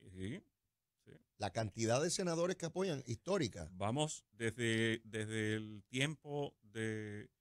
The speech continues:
Speaker 1: Be-, de Bennett Johnson. Eh, desde ese tiempo no se habrá estado atendiendo el asunto de Puerto Rico como a partir de, de ahora.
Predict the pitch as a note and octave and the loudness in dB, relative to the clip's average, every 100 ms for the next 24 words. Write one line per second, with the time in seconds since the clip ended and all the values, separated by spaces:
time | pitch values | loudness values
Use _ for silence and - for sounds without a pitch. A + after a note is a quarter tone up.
0 | _ _ G#2 A#2 B2 A2 G2 G2+ G2 G#2 | _ _ -4 0 0 -4 -6 -2 -2 -2
1 | A#2+ A2 A#2+ G#2+ F#2+ F2+ _ _ _ _ | -4 -4 -6 -6 -8 -16 _ _ _ _
2 | _ - F#2+ G#2 G#2 A2+ A2+ B2 B2 B2 | _ -10 -4 -4 -2 -2 -2 -4 -4 -6
3 | A#2 G#2+ - G#2 G2 - G#2 G2+ A2 G#2+ | -4 -8 -8 -10 -10 -6 -4 -2 -4 -4
4 | G#2 G2+ G#2 F#2 G#2 A2 G2+ G2 G2 A2 | -6 -6 -8 -10 -8 -8 -8 -8 -6 -6
5 | A2 G2+ F#2 G#2+ G#2 G#2+ F#2+ G#2 - A#2 | -6 -6 -6 -10 -12 -12 -12 -18 -16 -14
6 | B2+ C3 F#2+ G2 F#2+ F#2+ F#2+ F#2 G2+ G2+ | -14 -14 -12 -10 -10 -10 -14 -12 -12 -14
7 | _ _ _ G2 G#2 G2 F#2 E2+ - - | _ _ _ -6 0 0 0 -6 -16 -16
8 | F2+ E2+ | -14 -14